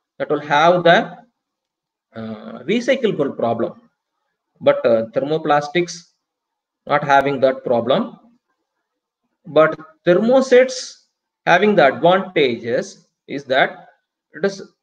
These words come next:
working in an elevated temperature. So that is the greater advantages of thermosets. Then ceramic matrix composite. So ceramics matrix composites, um,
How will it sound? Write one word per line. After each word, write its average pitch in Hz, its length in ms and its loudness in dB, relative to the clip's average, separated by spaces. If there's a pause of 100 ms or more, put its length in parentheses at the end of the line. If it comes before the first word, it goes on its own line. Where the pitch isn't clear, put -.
(220)
working 202 320 -2
in 190 140 0
an 170 220 2
elevated 180 540 0
temperature. 143 680 -4 (800)
So 127 220 -8
that 139 160 2
is 170 120 2
the 139 460 0 (360)
greater 151 340 0
advantages 135 960 -4
of 127 260 -10
thermosets. 110 600 -14 (1040)
Then 185 160 -2
ceramic 190 480 0
matrix 120 380 -10
composite. - 640 -18 (960)
So - 160 -10
ceramics 202 520 0
matrix 175 420 0
composites, 143 840 -2 (1160)
um, 113 960 -8